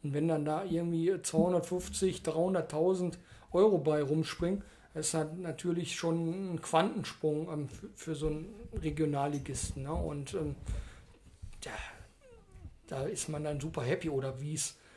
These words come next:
sag ich mal, jetzt beim, ähm, Nachbarkonkurrenten, ähm, ist aus, äh, aus der verbotenen Stadt, ne? Da wir jetzt den Namen nicht nennen, Mesut Özil, ähm,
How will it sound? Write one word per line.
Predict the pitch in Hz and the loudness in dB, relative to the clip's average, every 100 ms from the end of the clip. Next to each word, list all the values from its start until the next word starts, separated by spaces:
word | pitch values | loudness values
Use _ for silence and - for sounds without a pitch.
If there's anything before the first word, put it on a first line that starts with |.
| - | -14
sag | - 147 | -6 -2
ich | 143 | 0
mal, | 139 143 | 0 0
jetzt | 143 139 - - - - _ _ _ _ _ _ - | -2 -2 -6 -8 -16 -20 _ _ _ _ _ _ -12
beim, | 147 147 151 | -8 -6 -6
ähm, | 165 143 139 107 - _ _ - - - - _ | -6 -4 -6 -8 -16 _ _ -20 -20 -20 -20 _
Nachbarkonkurrenten, | 143 131 185 - 165 160 170 165 - 156 165 196 240 196 190 | -2 4 4 4 2 2 2 2 0 0 4 4 4 0 0
ähm, | 196 190 | 0 2
ist | 196 190 - - - - - | 2 2 0 -8 -20 -20 -12
aus, | 147 147 147 - | -4 0 0 -2
äh, | 160 147 143 127 - - - | 0 0 0 -4 -14 -20 -10
aus | 160 - | -6 -6
der | |
verbotenen | 139 151 135 156 226 160 - | -2 -2 0 0 0 0 0
Stadt, | - 185 208 - - | 0 0 0 -10 -8
ne? | 151 185 | -4 -2
Da | 156 160 | 0 0
wir | 151 151 | 0 -2
jetzt | 147 - - | -4 -8 -4
den | 147 | -2
Namen | 147 170 185 | 0 0 0
nicht | 180 - | -2 -2
nennen, | 180 180 - - - - - | 0 0 -6 -20 -20 -16 -2
Mesut | 151 165 156 156 | 0 4 2 0
Özil, | 175 175 170 185 180 180 - - - - - | -2 0 4 6 6 4 -12 -20 -20 -16 -4
ähm, | 156 151 156 151 | -2 2 2 2